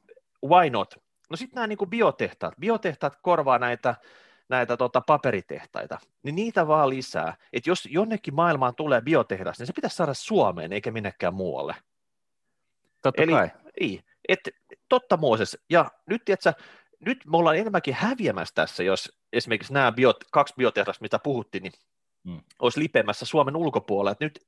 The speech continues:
Speaker 1: kaikki effortti siihen, että ne saadaan Suomeen. Sitten hei, tää mun lempilapsi, ydinvoimafarmi. Niin, tiedätkö, kymmenen <laughs> ydinvoimalaa, kun me miinotetaan tähän maahan, ja mennään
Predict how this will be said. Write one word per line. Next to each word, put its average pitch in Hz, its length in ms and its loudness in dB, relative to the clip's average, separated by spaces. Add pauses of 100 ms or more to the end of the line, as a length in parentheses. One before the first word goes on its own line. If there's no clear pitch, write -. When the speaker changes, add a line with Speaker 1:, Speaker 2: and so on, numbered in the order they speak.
(200)
Speaker 1:
kaikki 214 600 -4
effortti 139 460 2
siihen, 101 380 -10
että - 120 -14
ne 90 40 -6
saadaan 95 420 2
Suomeen. 71 520 -8 (920)
Sitten 254 340 -2
hei, 123 220 0 (160)
tää 180 120 4
mun 170 200 -2
lempilapsi, 117 800 0 (240)
ydinvoimafarmi. 113 1400 0 (480)
Niin, 135 140 -4 (320)
tiedätkö, 233 340 -4
kymmenen 226 480 0
<laughs> 226 60 -6
ydinvoimalaa, 147 640 2
kun 135 100 -10
me 139 80 -2
miinotetaan 139 680 -2
tähän 131 280 2
maahan, 95 500 0 (200)
ja 120 60 -4
mennään 170 340 -2